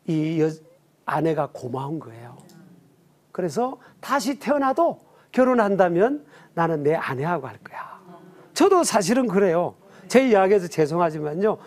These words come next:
저도 다시 태어나면 내 아내하고 결혼하고 싶어요. 뭐 불만 있으세요? <laughs> 근데 왜, 왜 여러분,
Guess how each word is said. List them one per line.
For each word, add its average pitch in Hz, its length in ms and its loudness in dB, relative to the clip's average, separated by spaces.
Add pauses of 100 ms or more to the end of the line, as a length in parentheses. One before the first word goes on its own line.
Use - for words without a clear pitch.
(180)
저도 311 240 0
다시 320 340 0
태어나면 311 480 2 (280)
내 311 120 2
아내하고 269 500 0
결혼하고 254 440 -2
싶어요. 208 420 -12 (1700)
뭐 226 140 0
불만 269 360 2
있으세요? 240 500 0
<laughs> - - -6
근데 262 640 4 (320)
왜, 285 320 4 (180)
왜 294 320 2
여러분, 285 460 0